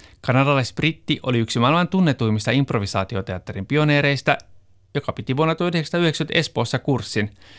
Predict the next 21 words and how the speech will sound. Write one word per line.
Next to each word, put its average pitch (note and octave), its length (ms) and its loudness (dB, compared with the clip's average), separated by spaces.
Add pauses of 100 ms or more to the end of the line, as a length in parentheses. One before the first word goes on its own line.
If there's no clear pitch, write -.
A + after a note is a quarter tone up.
(160)
Sen B2+ 240 0
pohjalta C3 340 0
syntyi D3+ 340 0
esimerkiksi D3+ 560 -2
Stella D3 360 0
Polaris C3 560 0
improvisaatioteatteriryhmä. G2 1500 -4 (1400)
"Moka E3 360 4
on A2+ 220 2
lahja" B2+ 300 2
sanonta F3+ 520 2 (140)
on D3 180 2
siis C3 300 -2
irtautunut D#3+ 640 0
alkuperäisestä A#2 800 0
käytöstään. G#2+ 680 0 (960)
Moka D#3+ 360 0
ei D#3+ 220 4
ole A2+ 140 2
lahja, F#2 380 -2 (480)
inhimillisyys G2 1000 2